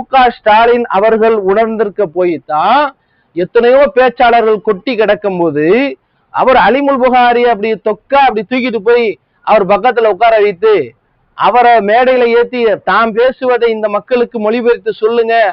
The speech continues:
அப்படின்னு இன்னைக்கு அலிமுல் புகாரி அவர்களுக்கு இந்த பொறுப்பு கொடுக்கப்பட்டிருக்குன்னா, அவருடைய, அஹ், சாதுர்த்தியமான பேச்சாற்றல் மட்டும் கிடையாது, அவர் அந்த மக்களை ஈர்க்கக்கூடிய அவருடைய பேச்சு மட்டும் அதற்கு பங்களிப்பு கிடையாது,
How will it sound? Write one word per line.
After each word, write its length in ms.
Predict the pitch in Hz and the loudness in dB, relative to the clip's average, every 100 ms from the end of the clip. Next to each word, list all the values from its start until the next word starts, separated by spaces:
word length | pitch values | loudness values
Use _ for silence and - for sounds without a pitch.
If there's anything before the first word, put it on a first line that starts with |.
| 170 | -4
அப்படின்னு 360 | 175 196 233 | -6 -4 -4
இன்னைக்கு 220 | 220 196 185 | -4 -2 0
அலிமுல் 340 | 208 220 202 | 0 -4 -4
புகாரி 340 | 180 208 202 | 0 0 2
அவர்களுக்கு 480 | 196 185 180 156 185 180 - _ _ | 0 -2 -4 -4 -2 -2 -6 _ _
இந்த 140 | 175 165 | -4 -4
பொறுப்பு 360 | 175 240 220 240 | 2 0 0 -4
கொடுக்கப்பட்டிருக்குன்னா, 1000 | 240 262 254 214 208 175 165 165 170 196 233 - _ _ _ _ | -2 -2 -2 -2 -4 -4 -4 -2 0 2 2 -2 _ _ _ _
அவருடைய, 580 | 175 220 214 202 202 214 247 277 262 _ _ _ - | 0 2 2 2 2 2 4 2 -2 _ _ _ -6
அஹ், 160 | 170 165 | -6 0
சாதுர்த்தியமான 840 | 196 240 262 220 247 240 247 247 | 0 2 0 0 -2 2 0 0
பேச்சாற்றல் 680 | 240 226 240 - 214 196 202 | -2 0 0 0 -2 -2 -6
மட்டும் 300 | 190 175 185 | -4 -4 -2
கிடையாது, 500 | 180 175 175 175 240 285 277 _ _ _ _ - | -2 0 0 0 0 -2 -6 _ _ _ _ -4
அவர் 280 | 170 214 220 | 0 2 0
அந்த 220 | 180 196 | 0 -2
மக்களை 520 | 175 190 - 277 285 233 | -6 -8 -2 0 2 2
ஈர்க்கக்கூடிய 720 | 277 294 285 269 - 254 262 277 | 0 -2 -2 -4 -2 -2 0 0
அவருடைய 440 | 269 220 208 208 202 - | 0 0 -2 -2 -4 0
பேச்சு 300 | 220 233 233 | -2 -2 -4
மட்டும் 320 | 220 196 226 | -4 -4 -2
அதற்கு 380 | 208 185 170 196 190 185 165 _ _ | -2 -2 -2 0 0 -2 -6 _ _
பங்களிப்பு 440 | 185 220 226 185 | -4 0 0 0
கிடையாது, 480 | 180 180 175 165 202 | -2 0 2 2 2